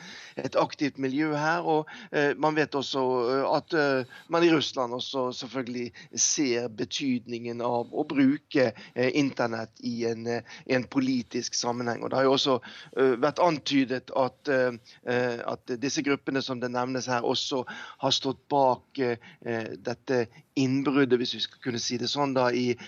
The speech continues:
eh, det demokratiske partiets databaser, nettsider også i U S A.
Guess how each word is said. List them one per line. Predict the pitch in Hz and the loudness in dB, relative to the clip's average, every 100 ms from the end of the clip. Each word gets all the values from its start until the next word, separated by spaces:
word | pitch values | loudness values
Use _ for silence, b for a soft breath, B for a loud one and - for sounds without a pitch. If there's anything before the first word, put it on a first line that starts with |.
| B | B
eh, | 123 117 | -2 0
det | 113 113 117 117 135 | 0 -6 -4 0 0
demokratiske | 135 131 147 131 123 - | 0 2 2 2 -2 -4
partiets | - 143 - 190 147 117 - - 139 120 | -4 -4 -4 0 2 0 0 -2 -2 -2
databaser, | 123 127 - 131 123 123 - 120 117 | 0 0 2 -2 0 -2 -2 -8 -6
nettsider | 120 - - 135 120 | -6 -6 -4 -4 -4
også | 113 120 - 117 | -6 -4 -4 -4
i | 113 113 | -4 -4
U | |
S | - | -4
A. | - | -4